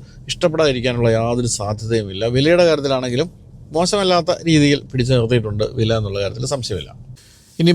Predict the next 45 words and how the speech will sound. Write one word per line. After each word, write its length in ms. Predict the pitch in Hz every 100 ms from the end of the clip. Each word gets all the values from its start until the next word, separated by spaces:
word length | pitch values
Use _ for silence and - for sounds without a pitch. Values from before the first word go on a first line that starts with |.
| 160
ബാറ്ററി 320 | 165 165 190
പാക്കിലൊക്കെ 400 | 190 180 180 165 160
പോകണമെങ്കിൽ 300 | 156 156 180 180
നമ്മൾ 160 | 156 165
ഇന്നലെ, 320 | 151 160 165 135 - 147
ആ, 60 | 139 139
കണ്ട 160 | 135 131 117
വി 100 | 135 160
എഫ് 120 | 151 -
സെവനിൽ 300 | 131 139 143 135
കണ്ട 160 | 117 123 120
അതേ, 220 | 113 127 143 - _ _ -
അതിൻ്റെ 240 | 139 170 208 156
എൻട്രി 200 | 143 151
ലെവൽ 180 | 160 160 147
മോഡലിലുള്ള 480 | 135 131 131 117 123 113
അതേ, 180 | 120 135 139 127
ആ, 20 | 117 110
ബാറ്ററി 280 | 110 110 110
പാക്കാണ് 280 | 113 104 104 101
കൊടുത്തിരിക്കുന്നത്. 460 | 98 101 101 123 127
അതായത് 200 | 120 120
ഫിഫ്റ്റി 240 | 123 - 147
നയൻ 120 | 139 131
പോയിന്റ് 220 | 120 107
സിക്സ് 160 | - 127
കിലോ 140 | 120 104
വാട്ടിൻ്റെ 300 | 104 101 101 95
ബാറ്ററി 260 | 92 90 98
പാക്കാണ്. 340 | 95 101 95 170 - _ -
ആ, 40 | 107 110 110 104
സെവൻ 180 | 131 143
പോയിന്റ് 240 | 139 151 135
ടു 60 | 131
കിലോ 160 | 120 117 117
വാട്ടിൻ്റെ, 320 | 107 110 127 - _ _ _ -
ആ, 20 | 117 117 104
സ-, 80 | - 135
ആ, 20 | 123 -
ആ, 120 | 135 120 127
സാധാരണ 380 | 123 131 120 110
എ 20 | 113
സി 100 | 131 120
ചാർജർ 340 | 117 117 117 113
വരെ 140 | 110